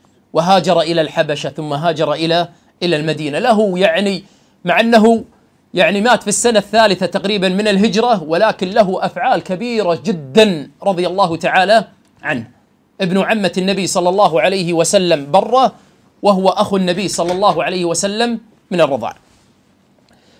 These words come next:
خرج النبي صلى الله عليه وسلم ومن معه، قلنا قرابة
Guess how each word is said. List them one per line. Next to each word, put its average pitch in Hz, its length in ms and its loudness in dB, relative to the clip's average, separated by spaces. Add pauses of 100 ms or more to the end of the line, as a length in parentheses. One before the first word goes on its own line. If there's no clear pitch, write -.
(220)
خرج 277 360 8
النبي 226 380 4
صلى 208 240 2
الله 208 340 4
عليه 202 280 2
وسلم 185 500 0
ومن 214 280 2
معه، 214 280 4
قلنا 196 260 0
قرابة 196 340 2